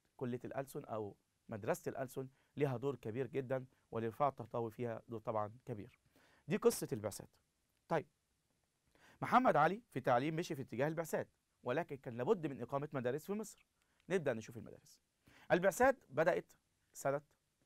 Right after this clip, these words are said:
تلتاشر، أما المدارس بدأت سنة ستاشر، يعني بعد البعثات بثلاث سنوات بيعمل مدارس. بدأت المدارس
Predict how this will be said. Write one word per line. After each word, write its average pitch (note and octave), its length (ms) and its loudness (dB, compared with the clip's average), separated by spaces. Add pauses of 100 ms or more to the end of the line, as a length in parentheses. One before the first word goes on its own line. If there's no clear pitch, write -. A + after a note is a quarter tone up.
تلتاشر، - 580 -6 (320)
أما E3+ 160 2
المدارس A2+ 400 -4
بدأت D3+ 340 -4
سنة C#3 220 -8
ستاشر، B2 560 -8 (280)
يعني A#2 180 -2
بعد D3 220 2
البعثات A2 380 -2
بثلاث A#2+ 360 -2
سنوات D#3 320 -2 (400)
بيعمل A3+ 540 2 (180)
مدارس. B2 480 -2 (340)
بدأت A3+ 300 8
المدارس D3+ 560 0